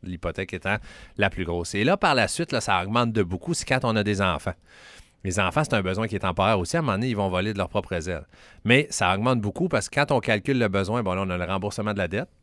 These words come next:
On a, euh, bon, s'il arrivait quelque chose, euh, euh, les frais pour les études des enfants, un fonds d'urgence, puis il y a une,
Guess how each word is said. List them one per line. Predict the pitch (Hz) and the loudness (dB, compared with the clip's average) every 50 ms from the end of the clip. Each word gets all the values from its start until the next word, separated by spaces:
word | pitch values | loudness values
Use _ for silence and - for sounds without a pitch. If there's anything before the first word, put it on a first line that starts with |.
| _ _ _ _ - | _ _ _ _ -4
On | 92 92 92 98 | -2 -2 0 2
a, | 104 107 110 - - - | 2 2 2 0 -2 -4
euh, | 92 90 90 87 87 85 82 80 80 - - - _ - | -4 -2 0 0 0 0 -2 -4 -6 -10 -18 -16 _ -2
bon, | 95 90 87 - | -2 -2 -2 -4
s'il | - - - - 95 | -10 -10 -8 -4 -4
arrivait | 90 92 95 95 | -4 -2 -4 -4
quelque | - 98 92 - 95 87 | -4 -4 -4 -2 -2 -4
chose, | - - 104 98 98 95 95 87 90 | -2 0 -2 0 -2 -2 -4 -4 -4
euh, | 87 82 80 - - - - - - - | -2 -4 -4 -6 -10 -20 -20 -16 -8 -4
euh, | 87 85 85 | -2 -2 -2
les | 87 87 82 | -2 -4 -4
frais | - - 104 95 | -4 -4 -6 -4
pour | - - | -4 -4
les | 92 85 82 85 | -8 -8 -6 -8
études | 87 - - 92 | -10 -10 -10 -10
des | 82 90 85 87 | -8 -6 -4 -4
enfants, | 85 82 82 - - 101 101 101 101 95 | -2 -4 -4 -4 -4 -2 -2 0 0 -2
un | 87 | -2
fonds | - 98 92 | -2 -4 -4
d'urgence, | 82 92 85 78 95 110 131 165 156 - | -2 -2 -4 -2 0 0 0 0 -2 -6
puis | - - - | -8 -6 -6
il | 98 101 107 | -4 -2 0
y | 101 98 | 0 0
a | |
une, | 98 98 | 0 -2